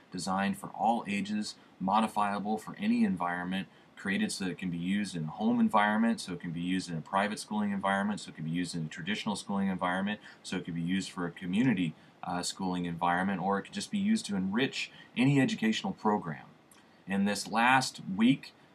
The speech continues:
uh, we finished the social sciences molecule image research, so which is the complete subject of social sciences. We've researched hundreds and hundreds of images, uh, and we're gonna be putting that together to cover the complete social sciences to look like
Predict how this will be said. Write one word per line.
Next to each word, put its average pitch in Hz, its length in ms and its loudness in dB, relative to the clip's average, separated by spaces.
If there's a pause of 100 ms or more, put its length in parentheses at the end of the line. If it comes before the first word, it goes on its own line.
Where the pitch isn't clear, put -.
uh, 95 180 2
we 98 80 -2
finished 135 340 0
the 117 60 -4
social 123 340 -4
sciences 107 760 -2
molecule 98 800 0 (240)
image 104 400 2
research, 92 600 -4
so 90 160 -4
which 87 180 -4
is 90 60 -6
the 85 80 -12
complete 127 340 0
subject 107 380 -2
of 92 60 -8
social 104 280 -6
sciences. 104 540 -2
We've 90 180 -4
researched 95 520 -4 (300)
hundreds 143 440 4
and 87 140 -4
hundreds 110 400 2
of 82 100 -6
images, 95 520 -2 (340)
uh, 90 340 -2
and 95 160 0
we're - 80 -2
gonna 95 140 0
be 90 80 0
putting 123 300 4
that 104 180 4
together 202 500 0 (240)
to - 80 -8
cover 104 240 0
the 92 80 -4
complete 113 400 -2
social 104 300 -2
sciences 98 500 -2
to 104 140 -6
look 127 340 2 (380)
like 107 260 4